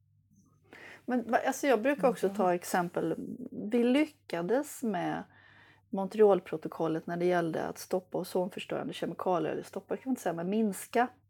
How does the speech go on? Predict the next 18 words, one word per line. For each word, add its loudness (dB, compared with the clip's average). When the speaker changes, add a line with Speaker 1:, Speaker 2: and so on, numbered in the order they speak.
Speaker 1:
Och -6
ozonlagret 0
återhämtar 2
sig. -2
Alltså, -4
där 4
ser -4
vi -2
en, -6
en -6
direkt 0
effekt -4
av -2
att -6
vi 0
har -2
gjort -4
någonting 0